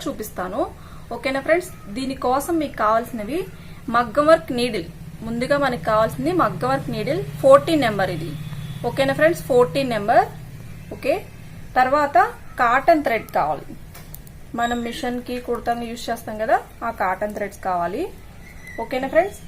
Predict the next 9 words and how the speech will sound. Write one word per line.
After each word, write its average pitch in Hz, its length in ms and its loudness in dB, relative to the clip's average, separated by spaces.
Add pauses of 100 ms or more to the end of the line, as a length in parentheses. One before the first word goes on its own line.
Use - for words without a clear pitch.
(240)
తర్వాత 254 260 2 (200)
కట్టర్. - 280 2 (1800)
ఓకే, 339 200 0 (1300)
యాక్చువల్ 262 420 2
గా 370 140 4
మనం 285 180 4 (280)
మగ్గం 233 340 4
వర్క్ 285 220 2
లో 370 60 6